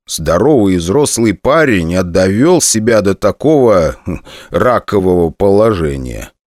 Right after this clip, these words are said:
"И с такими успехами ты, Клюковкин, в Афган попросился? Сдохнуть хотел? Романтика?" —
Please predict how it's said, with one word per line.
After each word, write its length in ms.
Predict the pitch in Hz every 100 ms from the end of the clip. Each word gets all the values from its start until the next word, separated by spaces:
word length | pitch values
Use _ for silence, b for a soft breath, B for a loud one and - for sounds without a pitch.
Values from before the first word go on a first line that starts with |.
| _ _ _ _ _ _ _ _ -
"И 80 |
с 100 | 98
такими 460 | - 143 - 233 226
успехами 720 | 214 - 147 190 185 170 170
ты, 320 | 135 - 165
Клюковкин, 960 | 180 131 123 185 175 147 - 147 151 123
в 80 | 131
Афган 520 | 113 90 120 208 190
попросился? 1160 | 170 120 123 98 87 87 71 - 76 67 - - _ -
Сдохнуть 580 | 69 67 180 180 147 -
хотел? 600 | 90 - 65 55 - - _ _
Романтика?" — 920 | - 107 104 160 196 - - 87 73